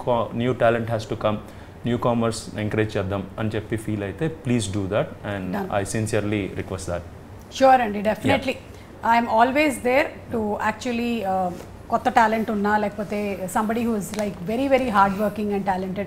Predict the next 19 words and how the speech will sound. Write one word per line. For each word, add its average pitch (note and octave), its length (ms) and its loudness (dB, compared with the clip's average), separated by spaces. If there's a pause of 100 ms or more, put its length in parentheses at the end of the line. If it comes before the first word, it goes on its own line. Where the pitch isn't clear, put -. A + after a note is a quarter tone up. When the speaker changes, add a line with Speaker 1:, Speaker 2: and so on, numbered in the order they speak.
(120)
Speaker 2:
always, A#3 400 2
we A3+ 100 -2
are G3 100 2
always G3+ 300 -2
there G3 160 -4
to G3 100 -8
support. B3 300 0 (300)
And G#3+ 140 0
అలాగే B3 220 4 (120)
మీరు D4+ 280 6
కొత్త C4+ 220 6
వాళ్ళకి C4 260 4
సపోర్ట్ A3+ 320 0
చేస్తూ G3 220 -2 (100)
ఉన్నారు. F#3 260 -2 (400)
That's G#3 240 -4
something G#3 260 0 (260)
amazing. B3 440 0 (680)
Uh, G3+ 200 0